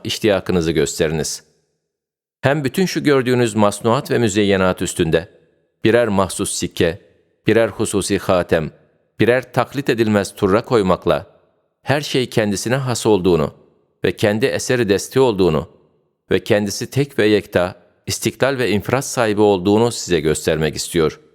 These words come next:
Siz dahi onu tek ve yekta ve misilsiz, nazirsiz bir hemta tanıyınız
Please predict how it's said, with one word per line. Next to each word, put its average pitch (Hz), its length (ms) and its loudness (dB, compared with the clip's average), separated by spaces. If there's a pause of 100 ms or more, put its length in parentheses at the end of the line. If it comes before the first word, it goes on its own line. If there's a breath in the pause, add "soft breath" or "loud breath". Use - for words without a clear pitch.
(480)
Siz 104 280 -2
dahi 95 340 -2 (220)
onu 92 380 0
tek - 360 -4
ve 92 80 4
yekta 85 680 -2 (320)
ve 92 80 2
misilsiz, 92 760 -2 (220)
nazirsiz 92 760 0 (100)
bir 117 180 0
hemta 85 420 -2
tanıyınız 92 640 0